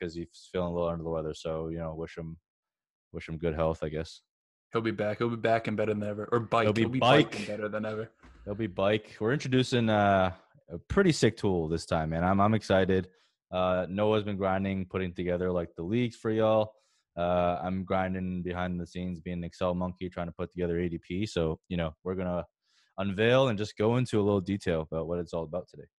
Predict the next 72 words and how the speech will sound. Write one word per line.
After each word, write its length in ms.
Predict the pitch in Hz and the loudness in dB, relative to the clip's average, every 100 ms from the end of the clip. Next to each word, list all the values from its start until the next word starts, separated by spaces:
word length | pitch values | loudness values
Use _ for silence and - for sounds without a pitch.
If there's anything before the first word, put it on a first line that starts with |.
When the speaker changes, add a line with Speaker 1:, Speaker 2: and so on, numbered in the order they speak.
| _ _ _ | _ _ _
Speaker 2:
Yeah, 160 | 117 | 2
we're 140 | 127 120 | 4 4
about 220 | 135 120 | 4 0
ninety-five 560 | 113 120 123 123 120 117 | 0 0 0 2 2 2
leagues 260 | 120 117 | -2 -2
deep. 260 | - 120 - | -2 -4 -4
If 80 | - | -4
you 80 | |
wanna 160 | 117 117 | 0 0
join 300 | 110 117 117 | 2 2 2
one, 180 | 123 127 | 2 0
hit 200 | - 120 | 0 0
up 100 | - | 2
the 80 | 113 | 0
Discord, 560 | 117 117 - 127 123 | 0 -2 0 2 2
go 140 | 117 117 | 2 2
to 60 | |
the 80 | 117 | 2
Want 260 | 110 117 - | 0 0 -2
to 80 | 120 | -2
Join 300 | 113 113 110 | 0 2 2
League, 240 | 123 131 | 0 0
just 180 | - - | -6 -2
type 200 | 113 107 | -2 -2
free 360 | - 127 127 | -4 2 2
fifty 380 | 123 131 117 123 | 2 0 0 0
or 80 | 113 | 0
a 40 | 110 | 0
hundred. 360 | 120 123 127 | 0 0 0
I'll 160 | 127 113 | 0 -4
fill 240 | - 117 | 0 2
that 180 | 113 110 | 2 2
about 240 | 113 107 | 2 0
twice 240 | - 113 110 | 2 0 0
a 60 | |
day. 180 | 113 120 | 2 2
You'll 160 | 117 110 | 2 0
get 200 | 107 - | -2 0
put 140 | 107 | -2
in 60 | 107 | -2
a 60 | |
league. 320 | 110 123 123 120 - _ _ _ | 0 0 0 -4 -18 _ _ _
You'll 120 | 123 | -4
see 220 | 120 131 127 | -2 0 2
on 160 | 120 | 0
the 60 | 113 | 2
left 220 | 117 117 | 0 0
side, 380 | - 117 117 113 | 2 4 4 2
there 140 | 113 | 2
are 40 | 110 | 4
a 40 | |
bunch 220 | 117 117 | 2 -2
of 80 | 104 | -4
channels. 460 | - 120 120 120 - _ _ | -4 -2 0 -2 -6 _ _
Hopefully, 320 | 123 120 131 | -2 0 0
if 120 | 123 110 | 0 0
I 80 | |
figure 220 | 107 113 113 | -2 0 0
out 60 | |
how 80 | 110 | 0
to 40 | |
screen 300 | 104 - 120 | -2 -2 0
record, 320 | 117 - 120 107 | 0 0 2 2
I'll 100 | 107 | 0
show 160 | - | 0
you 120 | 110 110 | 0 2
guys 260 | 107 107 - | 0 0 0
how 100 | 110 | 0
to 80 | 104 | 0
actually 300 | 110 - 107 | -2 -4 -2
access 400 | 110 - 113 | -2 -4 -6
it, 80 | 120 | -6